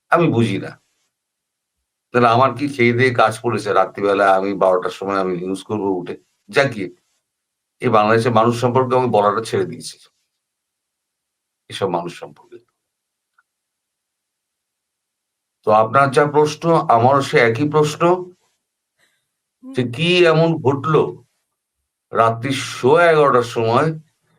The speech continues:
Speaker 1: এরকম একটা নোটিফিকেশন জারি করে প্লেন পাঠিয়ে দেওয়া হলো যে ইমিডিয়েটলি চলে এসো আজ রাতের মধ্যে। শুধু হাই কমিশনার আছেন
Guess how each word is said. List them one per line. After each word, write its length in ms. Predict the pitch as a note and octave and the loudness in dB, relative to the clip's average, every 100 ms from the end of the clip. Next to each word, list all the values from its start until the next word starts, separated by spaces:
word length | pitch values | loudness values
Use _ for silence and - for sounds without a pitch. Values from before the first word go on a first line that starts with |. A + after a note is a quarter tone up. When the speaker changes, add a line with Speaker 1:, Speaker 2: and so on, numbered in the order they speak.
| _ _ | _ _
Speaker 1:
এরকম 360 | - C3+ B2 B2 | -2 2 2 2
একটা 220 | A2+ A2+ B2 | 2 2 2
নোটিফিকেশন 760 | A#2+ A#2+ C#3+ C#3 A#2+ - A#2 G#2+ | 2 2 0 -2 -4 -2 -2 0
জারি 280 | G2+ G2 G2+ | 0 0 -4
করে 240 | G2+ A2 D3+ D3+ | -4 0 0 -2
প্লেন 280 | - D3 C#3 | 0 0 2
পাঠিয়ে 380 | B2+ A#2 A2+ G#2+ | 0 -2 -4 -2
দেওয়া 200 | F#2+ F#2+ | 2 4
হলো 260 | F#2 G#2 C#3 D3+ | 2 2 0 0
যে 160 | A#2+ C3 - | -2 -6 -4
ইমিডিয়েটলি 760 | F3+ G#3+ A3 E3+ D3+ - A2 A2+ | 0 2 2 2 0 0 -6 -8
চলে 240 | A2+ F2+ F2+ | -6 -4 -6
এসো 280 | E2+ - - _ _ _ _ _ _ _ _ _ _ _ _ _ _ _ _ _ _ _ _ _ | -8 -16 -20 _ _ _ _ _ _ _ _ _ _ _ _ _ _ _ _ _ _ _ _ _
আজ 180 | - A2+ G2+ | 0 0 2
রাতের 320 | A2 A2+ B2+ | 0 2 0
মধ্যে। 380 | G#2+ F2+ - - - _ _ _ _ _ _ _ _ _ _ _ _ _ _ _ _ _ _ | -2 -6 -8 -18 -20 _ _ _ _ _ _ _ _ _ _ _ _ _ _ _ _ _ _
শুধু 300 | - B2 C#3 | -4 0 2
হাই 200 | D3+ A2 A2 | 2 0 0
কমিশনার 520 | B2+ C3+ C3+ C3+ C3 - _ _ | -2 -2 -2 -2 -2 -6 _ _
আছেন 300 | A#2 A#2+ D3+ | -2 2 0